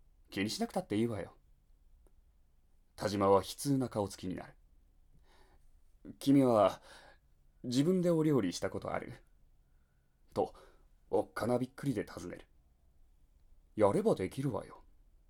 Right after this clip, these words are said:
面倒くさいからしないだけ。」「お洗濯は？」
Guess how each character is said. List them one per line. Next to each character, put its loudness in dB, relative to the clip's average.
面 8
倒 10
く -8
さ 2
い 0
か 0
ら -4
し -6
な 2
い 0
だ -4
け。」 -2
「お 6
洗 -2
濯 -8
は？」 0